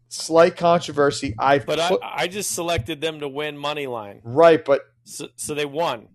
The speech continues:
Speaker 1: they won. They were, um, they were minus one sixty.
Speaker 2: And I had my whole stack riding on that.
Speaker 1: Yeah, two hundred and fifty units on it.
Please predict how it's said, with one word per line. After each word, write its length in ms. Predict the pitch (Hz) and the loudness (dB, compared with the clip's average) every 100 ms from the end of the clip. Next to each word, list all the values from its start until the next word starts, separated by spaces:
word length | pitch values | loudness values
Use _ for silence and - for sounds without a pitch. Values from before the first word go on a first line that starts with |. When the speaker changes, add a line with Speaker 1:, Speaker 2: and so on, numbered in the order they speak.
| _ _ _ | _ _ _
Speaker 1:
they 200 | 135 143 | -4 0
won. 460 | 147 156 190 180 156 | 0 4 6 6 6
They 140 | 151 | 4
were, 240 | 151 151 - | 4 4 6
um, 400 | 143 135 127 131 _ _ _ _ _ _ _ _ _ _ _ - | 4 4 2 -8 _ _ _ _ _ _ _ _ _ _ _ -4
they 100 | 139 | 0
were 140 | 135 | 0
minus 560 | 131 139 156 165 165 - | 2 2 4 2 0 -2
one 240 | 143 139 | -2 -2
sixty. 760 | - - 180 - - 110 82 _ _ _ _ _ _ _ _ _ _ _ _ _ _ _ _ _ _ - | -4 -4 -4 -4 -10 -10 -12 _ _ _ _ _ _ _ _ _ _ _ _ _ _ _ _ _ _ -12
Speaker 2:
And 120 | 131 | -8
I 80 | 156 | -4
had 220 | 175 165 | -2 -2
my 140 | 147 | -4
whole 160 | 143 143 | -4 -6
stack 480 | - - 151 143 - | -8 -8 -4 -4 -6
riding 340 | 120 123 123 110 | -6 -6 -6 -10
on 180 | 98 | -14
that. 180 | 95 90 | -16 -6
Speaker 1:
Yeah, 120 | 120 | -4
two 280 | 113 - 156 | -4 0 2
hundred 200 | 160 156 | 4 2
and 100 | 139 | -4
fifty 320 | - 147 135 | -2 -2 -2
units 440 | 143 156 170 139 - | -4 -2 -2 -2 -2
on 220 | 113 | -4
it. 100 | 104 | -6